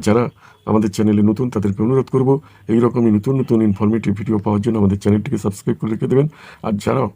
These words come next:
already সাবস্ক্রাইব করেছে, তাদেরকে জানাই অসংখ্য ধন্যবাদ। এই বলে সকলের সামগ্রিক শ্রীবৃদ্ধি এবং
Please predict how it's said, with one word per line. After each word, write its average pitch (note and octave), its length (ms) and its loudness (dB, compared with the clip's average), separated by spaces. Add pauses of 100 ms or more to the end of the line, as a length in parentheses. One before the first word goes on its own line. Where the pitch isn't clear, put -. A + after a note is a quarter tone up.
(380)
already D3 380 0 (520)
সাবস্ক্রাইব A2 400 -2
করেছে, A2 200 -2 (100)
তাদেরকে F#2+ 280 -6
জানাই G#2+ 220 0
অসংখ্য B2+ 340 -4
ধন্যবাদ। D3 280 2 (440)
এই A#2 140 2
বলে B2 140 2 (340)
সকলের A2 380 -2
সামগ্রিক G#2 380 -2
শ্রীবৃদ্ধি A#2 360 -4
এবং G#2 80 -2